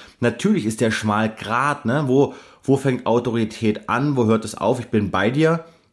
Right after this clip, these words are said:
Diesen Nagelsmann-Spruch, den hätt's wahrscheinlich nicht gegeben unter Heinkes, aber das ist eine andere Zeitrechnung. Jetzt hat man einen Trainer geholt, der ist vierunddreißig, man weiß, was man da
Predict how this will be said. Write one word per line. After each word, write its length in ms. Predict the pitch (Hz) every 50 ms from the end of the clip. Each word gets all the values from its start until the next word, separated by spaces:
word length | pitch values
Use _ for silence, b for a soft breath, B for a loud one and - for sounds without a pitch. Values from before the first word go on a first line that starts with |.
| - - _ -
Diesen 240 | 87 82 87 87 85
Nagelsmann-Spruch, 1200 | 87 92 110 120 117 - - 117 110 117 113 - - 110 107 110 117 107 - - 107 113 110
den 140 | - 113 90
hätt's 200 | 95 110 110 110
wahrscheinlich 420 | 110 101 - 107 101 107 104 - -
nicht 240 | 107 117 110 -
gegeben 380 | - 85 - 101 104 127 139 -
unter 260 | - 123 135 143 117
Heinkes, 320 | 104 120 131 139 139 - 123
aber 140 | 131 139
das 120 | 135 131 -
ist 140 | - 143 -
eine 120 | 165 -
andere 280 | - 170 180 185 190 180
Zeitrechnung. 640 | - - 180 180 180 - 80 85 - 87 78 - - B B B B B B B
Jetzt 240 | B 117 135 131 -
hat 140 | 127 127 -
man 100 | 127 120
einen 160 | 92 107 107
Trainer 280 | 107 117 143 156 160 147
geholt, 220 | 135 127 139 139
der 80 | 131 110
ist 140 | 107 - -
vierunddreißig, 720 | - 113 107 101 98 101 90 95 107 139 139 170 160 -
man 240 | 113 104 98 87 80
weiß, 320 | 85 92 120 160 160 -
was 160 | 135 127 127
man 140 | 127 120 113
da 300 | 107 107 107 107 104 B